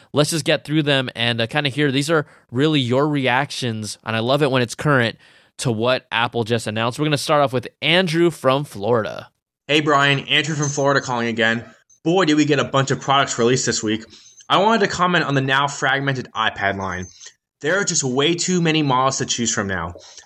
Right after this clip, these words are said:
Speaker 2: The features between at least the now regular iPad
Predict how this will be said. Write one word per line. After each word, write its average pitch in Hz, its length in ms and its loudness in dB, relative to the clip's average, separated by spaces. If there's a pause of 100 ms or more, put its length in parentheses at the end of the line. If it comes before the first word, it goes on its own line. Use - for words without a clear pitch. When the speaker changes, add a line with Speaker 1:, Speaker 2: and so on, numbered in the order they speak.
(200)
Speaker 2:
The 143 80 0
features 190 320 0
between 180 380 0
at 127 140 -2
least 160 320 0
the 135 60 0
now 127 380 0
regular 135 440 0 (100)
iPad 139 560 0